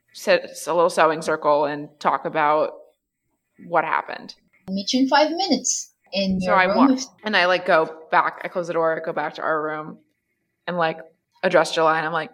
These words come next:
Speaker 1: "Victor is going to come over in five minutes, and we're going to discuss what we're going to do, because we cannot stay at the Wise Dandelion for the rest of our lives."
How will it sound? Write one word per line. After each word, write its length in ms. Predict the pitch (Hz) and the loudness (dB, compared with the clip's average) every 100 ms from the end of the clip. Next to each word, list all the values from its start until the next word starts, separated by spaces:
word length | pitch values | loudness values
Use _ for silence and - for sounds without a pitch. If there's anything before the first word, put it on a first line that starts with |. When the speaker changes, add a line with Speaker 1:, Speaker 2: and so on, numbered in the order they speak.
| _ _ _ | _ _ _
Speaker 1:
"Victor 360 | 175 175 175 | -2 2 2
is 100 | 180 | 2
going 200 | 180 175 | 2 -2
to 60 | 170 | -2
come 180 | 190 160 | -2 -2
over 240 | 151 175 | 0 -2
in 120 | 202 185 | -4 -2
five 300 | 165 156 165 | 2 2 0
minutes, 300 | 165 170 175 | -6 -6 -6
and 60 | |
we're 120 | 165 | -6
going 180 | 160 165 | -6 -6
to 80 | 165 | -6
discuss 460 | 170 - 151 156 - | -8 -4 -2 -2 -6
what 100 | - | -8
we're 80 | 175 | -4
going 220 | 180 170 | -4 -4
to 80 | 165 | -6
do, 300 | 165 147 156 | -2 -2 -2
because 240 | 175 170 170 | -6 -10 -10
we 80 | |
cannot 520 | 160 - 175 170 156 - | -14 -12 -4 0 0 0
stay 220 | - 151 | 2 2
at 120 | 156 | 4
the 80 | 151 | 2
Wise 240 | 147 147 | 2 0
Dandelion 560 | - 143 147 147 139 147 | -2 -4 -2 -2 -2 -2
for 80 | 151 | 2
the 60 | |
rest 220 | 139 - | 2 0
of 60 | - | 0
our 120 | 131 | 2
lives." 380 | 117 - - - | 4 2 -2 -12